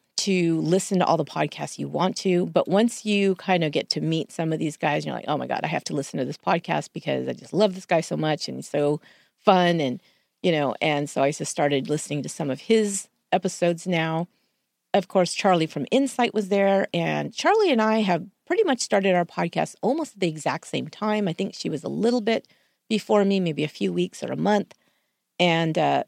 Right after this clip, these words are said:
Charlie's amazing. She's awesome. If you guys don't listen to Insight, um, you should definitely be listening. So, so her and Allie do a great, they do great research, and then they do, like, a discussion type, kinda like Gen Y does. But they're, you know, two women instead of the two men like at Gen Y, but,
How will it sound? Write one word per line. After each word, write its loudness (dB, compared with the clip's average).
Charlie's 4
amazing. 0
She's -2
awesome. -4
If -4
you 0
guys 4
don't -4
listen -8
to -10
Insight, -6
um, -2
you 0
should -6
definitely -2
be -4
listening. -4
So, -6
so 0
her 2
and 0
Allie 0
do -4
a -2
great, -4
they 4
do 4
great 2
research, -2
and -2
then 0
they -2
do, -2
like, 0
a -2
discussion -2
type, -2
kinda -2
like -2
Gen -4
Y -6
does. -8
But 0
they're, -2
you -4
know, -4
two 0
women 2
instead 0
of 0
the -2
two 2
men 0
like -4
at -4
Gen -2
Y, -2
but, -4